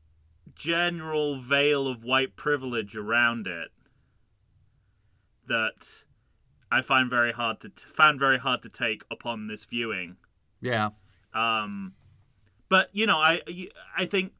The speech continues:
Speaker 1: the, the movie's problems don't discount its achievements for me. I think that's the best
Speaker 2: Mm-hmm.
Speaker 1: way of putting
Speaker 2: Okay.
Speaker 1: it. But it really is splitting the difference between two viewings, and,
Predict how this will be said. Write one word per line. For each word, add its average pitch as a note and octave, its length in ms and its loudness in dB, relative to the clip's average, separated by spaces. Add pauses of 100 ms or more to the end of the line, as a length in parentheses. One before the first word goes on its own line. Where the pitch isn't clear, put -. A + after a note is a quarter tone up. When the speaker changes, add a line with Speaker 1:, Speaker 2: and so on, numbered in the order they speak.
(360)
Speaker 1:
the, D#3 360 -6
the D#3 140 -2
movie's E3 720 -4
problems F#3 920 -4
don't C3 560 -4 (1200)
discount C3 560 0
its A2+ 140 -12
achievements C3 640 -6
for D3 140 -8
me. D3 280 -8 (400)
I A#2 40 -6
think A#2+ 140 -4
that's A2 100 -10
the C3+ 60 -6
best C3+ 160 -2
Speaker 2:
Mm-hmm. D#3 100 -4
Speaker 1:
way G2 60 -6
of F#2+ 80 -14
putting G2+ 200 -6
Speaker 2:
Okay. C3 160 0
Speaker 1:
it. C3+ 60 -10 (640)
But C3 220 2
it C#3+ 140 2
really D#3 380 4
is C3+ 120 2
splitting B2 420 -2
the A#2 80 -4
difference A#2 400 -6
between G#2 360 -8
two A2 280 -8
viewings, G2 560 -6
and, G2 300 -8